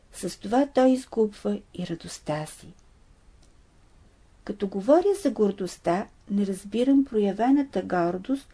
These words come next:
но състоянието, което е резултат на гордостта,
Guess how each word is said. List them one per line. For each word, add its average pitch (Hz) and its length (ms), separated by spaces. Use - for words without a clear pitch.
но 214 100
състоянието, 220 1120
което 190 380
е 190 80
резултат 190 580
на 190 100
гордостта, 175 760